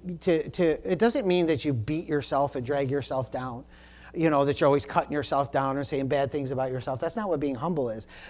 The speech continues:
But being humble means that you don't exalt yourself. You don't allow yourself to be lifted up in pride. And that's not hard for us to understand. People, uh, I, I heard this phrase a lot at different times in my life, never from my mom,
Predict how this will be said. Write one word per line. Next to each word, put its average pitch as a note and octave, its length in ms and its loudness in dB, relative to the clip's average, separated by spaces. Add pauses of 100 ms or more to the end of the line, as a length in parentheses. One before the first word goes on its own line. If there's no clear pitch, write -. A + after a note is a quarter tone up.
But E3 140 2
being F3 220 6
humble E3+ 440 6
means D3+ 340 4
that D3+ 200 0
you D#3+ 80 0
don't D#3+ 220 4
exalt D3 520 0
yourself. A2+ 460 -8
You C#3+ 100 2
don't D#3 220 2
allow D#3 280 6
yourself D#3 440 2
to C#3+ 80 -4
be C3+ 280 0 (240)
lifted D#3+ 420 2
up D3 220 2
in B2 120 0
pride. B2 540 2 (140)
And E3 120 0
that's G#3+ 140 2
not G3 160 0
hard D3 200 4
for C#3+ 120 0
us C3+ 120 -2
to C#3 60 -6
understand. C3+ 600 -4 (1500)
People, G3 500 10
uh, - 40 0
I, D#3 540 8
I D#3 40 6
heard E3 200 4
this D#3 140 2
phrase D#3 320 4
a C#3 40 2
lot C#3 320 4 (260)
at C#3+ 80 -6
different C#3+ 260 -4
times D3+ 220 -2
in C#3 60 -4
my C#3 120 -2
life, C3 200 -2
never C#3 220 0
from C3+ 160 -4
my A#2+ 80 -2
mom, A#2+ 240 -4